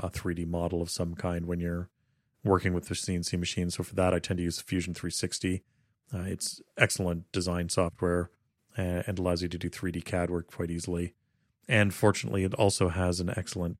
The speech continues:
cam package built into it, so you can then turn that three D model into toolpaths, which makes sense for machining,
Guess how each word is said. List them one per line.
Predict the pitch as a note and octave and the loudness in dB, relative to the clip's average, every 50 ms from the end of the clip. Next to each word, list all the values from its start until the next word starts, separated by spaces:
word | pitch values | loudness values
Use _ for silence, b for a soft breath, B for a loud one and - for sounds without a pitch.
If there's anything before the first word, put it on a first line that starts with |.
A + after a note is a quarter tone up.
| _ - | _ -2
cam | - G#2+ G2 F2+ F2+ | 0 2 2 2 0
package | - F2+ F2 E2+ - - E2+ - | 0 -2 -2 -2 -4 -8 -10 -4
built | - F2 E2+ - | -4 -4 -2 -2
into | F2+ F2 E2+ F2 | -4 -4 -2 -4
it, | F#2 - | -4 -2
so | - F2+ | -2 -2
you | E2+ E2 | -2 -2
can | - - F#2 | -2 -2 0
then | F2+ F2 F2 E2+ | 0 0 0 -2
turn | - - - - F#2 F2+ F2+ F2 F2 E2+ F2 - _ _ _ _ _ _ _ _ | -4 -4 -4 -2 -2 0 0 0 -2 -4 -6 -8 _ _ _ _ _ _ _ _
that | - G2+ F2+ F2 E2+ - - | -6 0 0 0 0 0 -4
three | - - - F#2+ F2+ F2 | -8 -6 -2 0 0 0
D | F2 F2 E2+ | 0 0 0
model | E2+ F2 F2 F2 F2+ F2 F2 E2+ E2+ F2 E2+ - _ _ _ _ _ _ _ _ _ _ _ | 0 2 2 4 4 4 4 4 4 2 0 -4 _ _ _ _ _ _ _ _ _ _ _
into | - B2 G#2+ G2+ F#2 | 4 4 4 4 2
toolpaths, | F2 - - - A2 G2+ - - F#2 E2+ E2 E2+ - - - - - - _ _ _ _ _ _ _ _ _ - | 0 -2 2 4 4 4 4 2 0 0 0 -2 -4 -4 -8 -8 -10 -10 _ _ _ _ _ _ _ _ _ -2
which | F#2+ F2+ F2 E2+ - - - - - | 0 2 2 2 0 -4 -8 -4 -2
makes | G#2 F#2+ F2+ E2+ - - - | 2 2 2 0 0 -6 -2
sense | - G2+ F2+ E2+ F2 - - - - - - - | 0 2 2 2 0 -2 -4 -6 -6 -6 -10 -12
for | - - - - G2+ F2 F2 | -16 -18 -4 -2 0 0 2
machining, | E2 E2+ E2+ - - F#2+ F2+ F2+ F2+ F2 F2 F2 E2+ | 0 -2 -4 -2 -2 -2 0 0 0 -2 -2 -4 -6